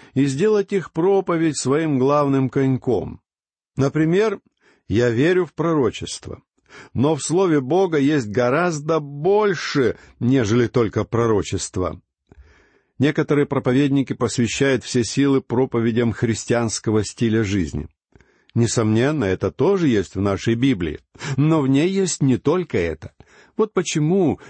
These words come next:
я считаю, что нам всем очень важно изучать все Слово Бога.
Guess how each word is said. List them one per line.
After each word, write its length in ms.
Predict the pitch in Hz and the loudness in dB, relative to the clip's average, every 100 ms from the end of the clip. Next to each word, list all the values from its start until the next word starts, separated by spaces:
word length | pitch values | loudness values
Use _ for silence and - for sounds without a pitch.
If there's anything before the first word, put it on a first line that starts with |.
| - | -10
я 200 | 104 143 | -2 0
считаю, 880 | 156 - - 131 - - 196 185 160 | 0 -4 -4 -4 -4 -2 2 2 2
что 500 | 135 - - 127 123 | -2 -6 -2 0 2
нам 440 | 113 107 143 185 156 | 2 2 2 0 -2
всем 460 | - - 180 160 _ | -4 -2 0 -2 _
очень 440 | 175 190 - 165 143 | -2 -2 -2 -2 0
важно 680 | 117 175 180 156 160 156 - - - | 0 0 0 0 0 0 -4 -14 -4
изучать 640 | 156 143 160 - 185 156 | -2 0 -2 0 -2 -2
все 680 | - - - - 175 196 180 | -6 -6 -4 0 2 4 2
Слово 580 | - - 117 107 92 92 | -2 0 2 2 0 -2
Бога. 500 | 95 101 87 80 | 0 0 0 -4